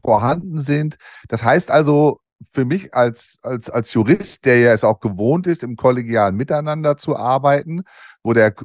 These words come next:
Professor auch von Herr Kollege spricht, aber auch sich dann in der Regel so verhält, das scheint in der Zahnmedizin noch nicht angekommen zu sein.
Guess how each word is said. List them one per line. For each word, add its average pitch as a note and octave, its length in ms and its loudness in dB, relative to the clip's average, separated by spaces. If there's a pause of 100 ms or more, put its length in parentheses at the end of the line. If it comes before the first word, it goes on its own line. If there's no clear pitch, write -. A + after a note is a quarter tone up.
(140)
Professor A#2+ 420 0
auch A#2 120 2
von A2+ 120 -2
Herr G#2+ 100 2
Kollege G#2+ 440 -6
spricht, - 340 -8
aber A2 160 0
auch A2 100 0
sich G#2+ 140 -8
dann G2+ 140 -4
in G#2 100 -8
der G2 160 -2
Regel A#2+ 240 -2
so G2+ 160 -4
verhält, F2 540 -2 (380)
das B2 180 -6
scheint E3 300 -2
in D3 100 -2
der B2 140 2
Zahnmedizin E3 560 -2
noch C3 100 0
nicht A#2+ 240 -4
angekommen D#3 500 -4
zu D#3 140 -2
sein. C3 240 0